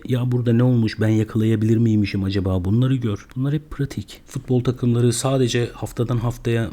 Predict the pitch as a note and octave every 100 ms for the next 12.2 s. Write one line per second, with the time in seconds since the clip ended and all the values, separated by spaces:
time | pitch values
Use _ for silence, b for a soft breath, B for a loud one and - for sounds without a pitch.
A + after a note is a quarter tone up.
0 | G#2+ G#2 A#2 B2+ A#2+ B2+ A#2+ G2 F2 C#2+
1 | C#3+ E3+ G2+ G#2+ - C3 - C#3 B2 C3+
2 | C3 - B2 A#2+ B2+ B2+ B2 G2 - E2+
3 | F#2 F#2 A2 B2 B2 A#2+ A2+ G#2+ G#2 G#2
4 | - A#2 G2+ F#2+ - - G#2+ A#2 A#2 A#2
5 | A2 A#2 A2 C#3 B2+ G#2 G2+ G2 F#2 -
6 | F#2+ - A2 C3+ - - - C3 - G2+
7 | F#2+ F#2 G2 F2+ - - - F#2 G2+ C3+
8 | C3 G#2+ - G#2+ G#2 - A#2+ A#2 - C3
9 | F#2 B2 B2+ G#2+ G#2 G2 G2 G2 F#2+ F#2+
10 | F#2+ A2+ - - E2 D#2 C2+ - - A#2
11 | A#2+ A2+ G#2+ G2+ G2 F2+ - F#2 F2 -
12 | -